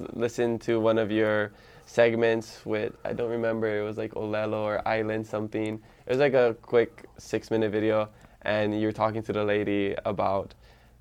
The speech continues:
uh, your passion for telling the stor-, telling stories and your integrity and how, you know, you like the uncensored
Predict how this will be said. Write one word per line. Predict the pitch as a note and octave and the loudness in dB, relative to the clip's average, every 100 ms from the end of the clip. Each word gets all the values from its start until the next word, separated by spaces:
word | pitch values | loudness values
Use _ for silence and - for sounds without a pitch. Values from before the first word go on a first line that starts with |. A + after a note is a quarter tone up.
| - | -6
uh, | G#2 | -2
your | A2 A#2 A2+ | 4 6 6
passion | A2 A2+ A2 - G#2+ G#2 | 4 0 -2 -4 -4 -4
for | - G2+ G2+ G2 F#2 - - - _ | 0 2 4 2 0 -6 -20 -20 _
telling | - A#2+ A2 G#2+ G#2+ G#2 A2 - | -4 0 2 2 0 -2 -6 -12
the | A2 | -10
stor-, | - A2 G#2 G#2 G2+ - F#2+ | -6 -2 0 2 0 -4 -6
telling | A2 G#2+ G#2+ | -2 0 0
stories | - G#2 G#2 G#2 G#2 G#2 | -2 0 2 4 2 0
and | - A2 | -2 0
your | A2 | 0
integrity | G#2+ G#2 G#2 G#2 G2+ G2+ | -2 -4 -6 -2 -2 0
and | F#2 G2+ | -2 -4
how, | G#2 G2+ | -4 -2
you | G2+ G2+ | -2 -2
know, | G2 | -2
you | G2 F#2 A2 | -2 -2 -2
like | G#2+ G#2+ | -2 -2
the | - - | -4 -4
uncensored | G#2+ G2+ G#2 - G2+ | -6 -6 -6 -4 -6